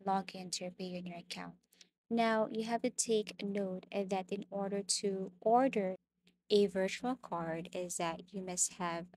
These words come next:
at least a hundred thousand U S D balance on your Payoneer.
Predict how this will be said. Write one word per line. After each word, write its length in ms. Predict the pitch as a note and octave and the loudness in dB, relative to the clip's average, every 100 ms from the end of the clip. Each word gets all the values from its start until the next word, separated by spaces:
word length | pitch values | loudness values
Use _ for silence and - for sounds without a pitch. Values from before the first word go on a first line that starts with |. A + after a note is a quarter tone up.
| F3+ | -10
at 100 | F3+ | -6
least 340 | F3+ F3+ - | -6 -4 -4
a 120 | F3 - | -6 -6
hundred 320 | F3+ F3+ F3 | -6 -6 -4
thousand 520 | - E3 E3 - F3 - | -2 -2 -2 -4 -6 -10
U 140 | F3+ E3+ | -4 -2
S 160 | D#3+ - | 0 -2
D 320 | - E3+ D#3 - _ _ | -4 -6 -8 -10 _ _
balance 540 | F3 F#3 F3 D#3 E3 - | -2 -2 -2 -2 -2 -2
on 140 | E3 | -4
your 100 | D#3+ | -8
Payoneer. 560 | F3 G3 G3+ F#3 E3 | -6 -4 -4 -6 -12